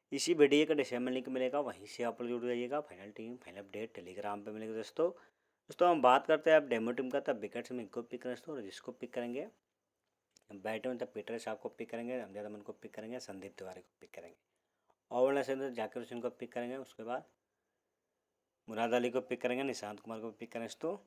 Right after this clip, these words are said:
शकील अहमद को पिक करेंगे, सॉरी यश अमित को पिक करेंगे। ओपनर सेक्शन में भी चार प्लेयर रहेंगे, बॉलर में से को पिक करें दोस्तों, राहुल अग्रवाल को पिक करेंगे, उसके बाद शकील अहमद को पिक करेंगे, सैफुल इस्लाम को पिक करेंगे।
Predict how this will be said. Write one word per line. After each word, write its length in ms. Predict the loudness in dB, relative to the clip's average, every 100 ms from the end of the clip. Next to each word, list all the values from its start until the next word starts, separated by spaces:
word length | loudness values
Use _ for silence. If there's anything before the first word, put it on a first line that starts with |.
| _ _ _ _ -14
शकील 320 | -12 -8 -8
अहमद 180 | -8 -12
को 160 | -12
पिक 180 | -12 -14
करेंगे, 400 | -20 -20 _ _ _ _ _ -8
सॉरी 220 | -4 -2
यश 140 | -2 -4
अमित 200 | -10 -12
को 100 | -16
पिक 180 | -18 -18
करेंगे। 380 | -18 -20 -20 _ _ _ _ 4
ओपनर 260 | 4 4
सेक्शन 260 | 0 -4 -4
में 80 | -4
भी 120 | -2
चार 200 | -2 -2
प्लेयर 180 | -2 -4
रहेंगे, 260 | -2 -4 -6 -8 _ _ -8
बॉलर 220 | -2 -2
में 80 | -2
से 280 | -6 -8 -4
को 120 | -4
पिक 200 | -4 -6
करें 120 | -6
दोस्तों, 300 | -8 -6 -4 -4 -6
राहुल 220 | -10 -8
अग्रवाल 260 | -6 -6 -6
को 100 | -8
पिक 220 | -12 -12
करेंगे, 240 | -10 -8 -10
उसके 220 | -12 -8
बाद 200 | -8 -8 _ _ _ _ _ -20
शकील 240 | -14 -8
अहमद 180 | -8 -8
को 120 | -10
पिक 240 | -12 -12 -10
करेंगे, 360 | -8 -6 -8 -10 _ _ _ _ _
सैफुल 360 | -8 -6 -6 -8
इस्लाम 280 | -10 -12 -14
को 80 |
पिक 240 | -16 -20 -20
करेंगे। 240 | -20 -20